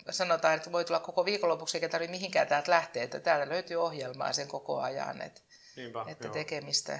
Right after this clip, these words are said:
Speaker 1: tekemistä piisaa pelkästään tällä mäellä, ja tää on kuitenkin ihan tässä jokirannassa, että tästä on helppo lähteä sit joka paikkaan muuallekin
Speaker 2: No se on
Speaker 1: Turkuun.
Speaker 2: totta, joo, että jos
Speaker 1: Mm.
Speaker 2: sinne Serpenttiinin suuntaan ja Funikularin suuntaan katsoo, niin siinä on jokiranta, siitä alkaa jokilaivat,
Speaker 1: Mm.
Speaker 2: siinä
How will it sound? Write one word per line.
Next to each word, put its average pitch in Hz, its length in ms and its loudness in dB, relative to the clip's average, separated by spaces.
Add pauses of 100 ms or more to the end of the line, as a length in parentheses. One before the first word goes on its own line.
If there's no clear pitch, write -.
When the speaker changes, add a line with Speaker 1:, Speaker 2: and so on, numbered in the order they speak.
(220)
Speaker 1:
tekemistä 147 440 -8
piisaa 143 360 0
pelkästään 139 440 -2
tällä 131 280 2
mäellä, 127 260 2
ja 131 80 6
tää 135 120 4
on 131 60 4
kuitenkin 139 340 -4
ihan 147 200 2
tässä - 340 4 (540)
jokirannassa, 120 800 2
että - 120 0
tästä - 280 2
on 65 60 -2
helppo - 260 0
lähteä 131 340 0
sit - 200 0
joka 139 220 -2
paikkaan 160 340 -2
muuallekin 139 500 -8
Speaker 2:
No 147 100 -10
se 135 80 -8
on 120 60 -6
Speaker 1:
Turkuun. 110 220 -8
Speaker 2:
totta, - 160 -12
joo, 101 160 -8
että 98 120 -14
jos - 80 -6
Speaker 1:
Mm. 87 120 -6
Speaker 2:
sinne 110 140 -10
Serpenttiinin 110 600 -6
suuntaan 104 380 -6
ja 98 40 -6
Funikularin 104 520 -8
suuntaan 101 320 -8
katsoo, 101 280 -8
niin 98 100 -12
siinä 101 280 -10
on 98 80 -10
jokiranta, 104 480 -6
siitä 101 300 -6
alkaa 92 280 -6
jokilaivat, 101 760 -4
Speaker 1:
Mm. 190 60 -6 (120)
Speaker 2:
siinä 196 320 -4